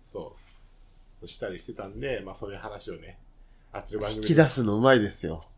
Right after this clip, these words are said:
Speaker 1: うん。
Speaker 2: ラーさん。
Speaker 1: いや、別に、いや、<laughs> 全然、そう、何言ってもらってもいいんだけど、
Speaker 2: うん。
Speaker 1: 恥ずかしいから普段言わないんですよ、こういうのは。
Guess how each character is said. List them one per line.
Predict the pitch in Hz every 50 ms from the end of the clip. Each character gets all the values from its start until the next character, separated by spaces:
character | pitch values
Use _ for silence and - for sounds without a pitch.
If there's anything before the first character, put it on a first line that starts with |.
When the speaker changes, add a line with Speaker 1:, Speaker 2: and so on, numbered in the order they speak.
| - _ _ - -
Speaker 1:
う | 110
ん。 | 107 98
Speaker 2:
ラ | 95 104 107 107
ー |
さ | 95 - 101 85 - - -
ん。 |
Speaker 1:
い | 131
や、 | 131 127
別 | 131 127 151
に、 | 156 147 147 113
い | 143
や、 | 139 - - - - - -
<laughs> | - - - - - - -
全 | - 180 165 -
然、 | 165 160 - - - - - 127 - -
そ | - 156
う、 | 147
何 | 190 240
言 | 240 180
っ | -
て | - 139
も | 143
ら | 147
っ | 139
て | 143 147
も | 143
い |
い | 147
ん | 147
だ | 139
け | 131 135
ど、 | 147 147 135
Speaker 2:
う | 117
ん。 | 110 107 98 80 -
Speaker 1:
恥 | - - 165 170
ず | -
か | - -
し | - 220
い | 196
か | - 104
ら | 98
普 | 113 110
段 | 101 85 98
言 | 113 135
わ | 170 208
な | 233
い | 190 131
ん |
で | 92
す | - -
よ、 | 95 -
こ | 110
う | 107
い | 95
う |
の | 85 76
は。 | -